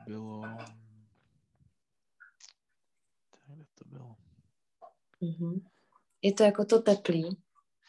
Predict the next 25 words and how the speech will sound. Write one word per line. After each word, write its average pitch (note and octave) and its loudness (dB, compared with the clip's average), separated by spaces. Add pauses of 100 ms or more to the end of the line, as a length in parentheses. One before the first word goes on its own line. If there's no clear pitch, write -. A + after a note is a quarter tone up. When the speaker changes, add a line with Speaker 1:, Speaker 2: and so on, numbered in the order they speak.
(180)
Speaker 1:
Jo, A2+ 0
to, G2+ -12
to - -8
je G2 -4
to G2+ -10
schwül, F#2+ -6
schwül. - -18
Speaker 2:
Schwül, G3 8
genau. F3 4
Schwul G#3+ 6
ist, - -2
äh, F3+ 2 (140)
und F3+ 2
schwül, E3 2
genau. F3+ 6
Mhm. B3 6 (380)
So, - 8
ich - 2
hab C4+ 4
da C4+ 6
einige B3+ 8
Wörter B3+ 8
zu B3+ 4
der A#3+ 4
Wettervorhersage, A3+ 0